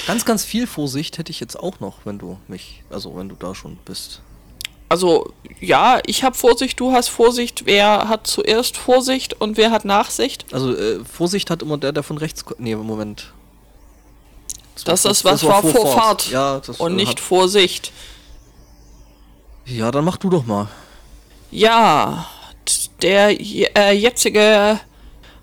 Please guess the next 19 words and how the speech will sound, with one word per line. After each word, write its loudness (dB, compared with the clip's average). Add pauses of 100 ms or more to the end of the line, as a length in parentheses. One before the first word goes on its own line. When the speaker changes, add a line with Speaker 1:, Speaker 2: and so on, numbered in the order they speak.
Speaker 2:
Artikel, 2
den 2
ich -6
euch, 0
äh, 2
noch -4 (140)
zu -6
Gehör 4
bringen 0
möchte, 4 (420)
ist -2
überschrieben 0
mit 2
Fascho-Politiker 0
nach 0
Kaffeefahrt. -2 (720)
Speaker 1:
Also, -2 (180)
und -10
du, -6